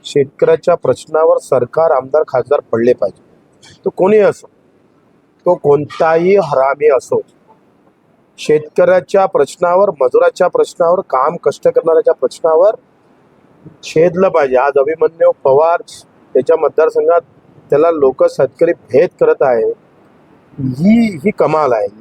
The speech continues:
याला सलाम करतोय. ज्या शेतक-, ज्या मतदारांनी शेतकरी मजुराच्या प्रश्नावर जेव्हा जेव्हा भेदन,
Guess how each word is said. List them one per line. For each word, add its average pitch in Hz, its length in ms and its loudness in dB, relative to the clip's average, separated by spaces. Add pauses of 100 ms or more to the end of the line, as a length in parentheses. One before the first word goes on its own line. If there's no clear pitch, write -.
(140)
याला 160 160 2
सलाम 156 380 -2
करतोय. 127 380 -4 (920)
ज्या 151 260 2
शेतक-, 175 720 0
ज्या 160 240 2
मतदारांनी 170 680 0
शेतकरी 175 500 0
मजुराच्या 170 540 2
प्रश्नावर 202 640 0
जेव्हा 196 200 2
जेव्हा 180 300 0
भेदन, 123 260 0